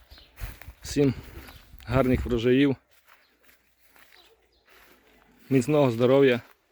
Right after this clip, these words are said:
та, звісно, мирного неба над головою. Бережіть себе, садіть фундук.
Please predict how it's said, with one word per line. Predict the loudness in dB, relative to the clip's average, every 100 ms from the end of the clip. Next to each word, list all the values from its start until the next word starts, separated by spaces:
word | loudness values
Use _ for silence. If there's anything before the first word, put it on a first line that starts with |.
| _ _ _ _ _ _ -20 -20 _ _ _ _ _
та, | -8 -6
звісно, | -2 -2 0 -2 -4 -14 -20 _ -20 -20 -20 _ _ _ _ _ _ _ -20 _ -2
мирного | 0 2 0 0
неба | 2 2 0 -4 _ _ _ _ _ _ _ _ _ _ _ _ _ -16 -6
над | -6
головою. | -2 -2 2 0 0 -4 -8 _ _ -20 -20 -20 _ _ _ -20 -20 -18 -18 -20 _ -18 -14 -12 -6
Бережіть | -4 -2 -2 -2
себе, | 0 0 0 -4 -20 -20 -20 -20 _ _ _ _
садіть | -10 -6 -2 -2
фундук. | 0 2 4 2 -2